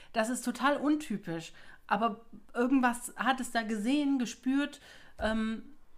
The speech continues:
gehört, was ich nicht gehört habe und das finde ich einfach, äh, super spannend und ich finde, das,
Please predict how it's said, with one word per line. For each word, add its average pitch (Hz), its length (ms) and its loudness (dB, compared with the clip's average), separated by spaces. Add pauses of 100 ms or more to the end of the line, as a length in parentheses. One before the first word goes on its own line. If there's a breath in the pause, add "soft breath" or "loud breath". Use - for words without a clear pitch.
(560)
gehört, 247 760 2 (240)
was 220 260 0
ich 240 220 -4
nicht 320 200 4
gehört 180 360 2
habe 170 380 0
und 190 420 -4 (1000 soft breath)
das - 460 -2
finde 220 260 -4
ich 202 140 -8
einfach, 196 480 -4
äh, 175 360 -6
super 208 360 -4
spannend 190 440 -2
und 185 140 -10
ich - 140 -16
finde, 202 180 -2
das, 185 300 -4